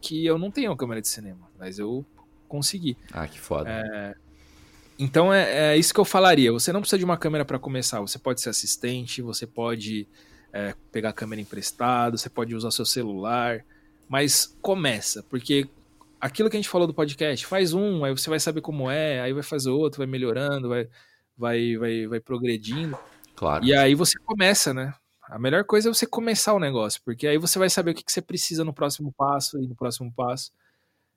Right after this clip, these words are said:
Speaker 1: e por aí vai. Isso eu acho que é o que eu falaria, que eu gostaria de ter ouvido no começo.
Speaker 2: Ah, maravilha, cara.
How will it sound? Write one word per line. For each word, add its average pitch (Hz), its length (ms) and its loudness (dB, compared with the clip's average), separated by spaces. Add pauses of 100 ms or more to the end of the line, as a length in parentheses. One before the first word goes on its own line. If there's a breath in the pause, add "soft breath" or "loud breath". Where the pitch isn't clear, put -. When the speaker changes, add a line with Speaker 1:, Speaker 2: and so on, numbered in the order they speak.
(160)
Speaker 1:
e 117 60 -6
por 131 200 0
aí 135 160 4
vai. 107 380 -4
Isso 131 220 0
eu 170 120 6
acho 143 220 2
que 175 80 4
é 165 40 10
o 160 440 8
que 170 60 4
eu 160 40 6
falaria, 156 560 6
que 156 100 2
eu 151 60 4
gostaria 156 300 2
de 143 80 -4
ter 170 80 0
ouvido 147 260 2
no 143 120 -2
começo. 123 580 -4
Speaker 2:
Ah, 117 240 -2 (100)
maravilha, 98 640 2
cara. 69 320 -8